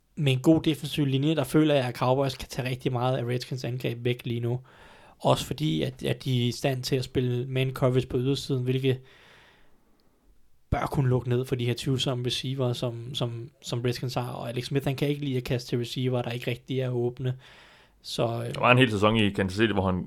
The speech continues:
Speaker 2: slet ikke kunne lide at kaste til receiver.
Speaker 1: <laughs> Det er en god pointe.
Speaker 2: Gik de, hvad var det, var det u seksten eller sådan noget, der, de var i før, der en
Speaker 1: Jamen, det er
Speaker 2: receiver
Speaker 1: rigtigt.
Speaker 2: greb et touchdown eller
Speaker 1: Jamen,
Speaker 2: sådan noget, for,
Speaker 1: jamen.
Speaker 2: var de femten eller et eller andet, fjorten eller femten?
Speaker 1: Jamen, det var femten.
Speaker 2: Det var virkelig,
Speaker 1: Femten, seksten,
Speaker 2: virkelig en
Speaker 1: fjorten.
Speaker 2: mærkelig
Speaker 1: Jamen, det er
Speaker 2: sæson.
Speaker 1: rigtigt.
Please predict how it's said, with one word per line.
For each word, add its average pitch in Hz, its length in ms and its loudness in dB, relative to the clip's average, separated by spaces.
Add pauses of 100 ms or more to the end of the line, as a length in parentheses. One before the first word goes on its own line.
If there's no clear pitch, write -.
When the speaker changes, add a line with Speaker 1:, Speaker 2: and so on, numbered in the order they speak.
(100)
Speaker 2:
slet - 160 -2
ikke 101 80 -2
kunne - 120 -2
lide 110 100 6
at 101 80 0
kaste 95 200 -4
til 98 80 -2
receiver. 101 400 -2
Speaker 1:
<laughs> 104 80 -8 (2000)
Det 185 160 4
er - 20 6
en 165 60 0
god 196 140 6
pointe. 185 380 4
Speaker 2:
Gik 151 200 8
de, 127 280 4
hvad 127 140 8
var 127 140 12
det, 123 280 6
var 117 100 8
det 139 80 6
u - 80 6
seksten 147 340 8
eller 101 120 4
sådan 120 160 6 (100)
noget, 107 160 2
der, 117 140 -8
de 117 120 2
var 107 60 6
i 117 80 6
før, 120 180 8
der 110 100 10
en 104 60 12
Speaker 1:
Jamen, 104 140 10
det - 60 8
er 113 40 6
Speaker 2:
receiver 131 240 8
Speaker 1:
rigtigt. 120 140 12
Speaker 2:
greb 120 80 12
et 104 60 -2
touchdown 117 360 6
eller 104 60 6
Speaker 1:
Jamen, 107 100 8
Speaker 2:
sådan 113 220 4
noget, 117 160 2
for, 117 100 8
Speaker 1:
jamen. 101 120 10
Speaker 2:
var 107 60 8
de 107 100 6
femten 135 320 4
eller 104 120 6
et 104 40 8
eller 107 140 6
andet, 110 120 0
fjorten 127 260 6
eller 101 100 2
femten? 120 420 -2
Speaker 1:
Jamen, 123 220 -4
det 139 100 2
var 135 100 -4
femten. 131 280 -2
Speaker 2:
Det 104 100 4
var 98 140 6
virkelig, 107 320 4
Speaker 1:
Femten, 92 260 2
seksten, 131 200 -4
Speaker 2:
virkelig 135 220 4
en 127 60 2
Speaker 1:
fjorten. - 20 2
Speaker 2:
mærkelig 95 160 4
Speaker 1:
Jamen, 143 160 0
det 143 80 4
er 143 40 6
Speaker 2:
sæson. 139 120 6
Speaker 1:
rigtigt. 143 180 0